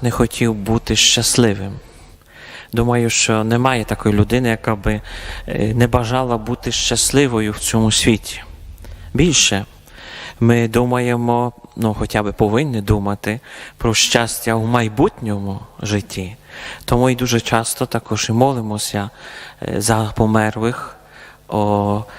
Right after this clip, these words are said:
щастя вічне для них, о вічне життя для них. І також ми повинні думати про себе і про себе також,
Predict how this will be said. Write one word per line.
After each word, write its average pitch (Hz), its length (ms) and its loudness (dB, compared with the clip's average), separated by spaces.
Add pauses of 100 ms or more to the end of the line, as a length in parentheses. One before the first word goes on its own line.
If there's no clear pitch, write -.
(140)
щастя 110 600 2
вічне 101 420 2
для 104 200 2
них, 107 220 0
о 104 80 2
вічне 107 340 2
життя 104 420 0
для 95 160 -2
них. 104 200 -4 (800)
І - 60 2
також 139 380 2
ми 147 80 2
повинні 127 380 0
думати 117 400 0
про 123 160 0
себе 120 380 0
і 107 40 -10
про - 140 -10
себе 110 280 -6
також, - 580 0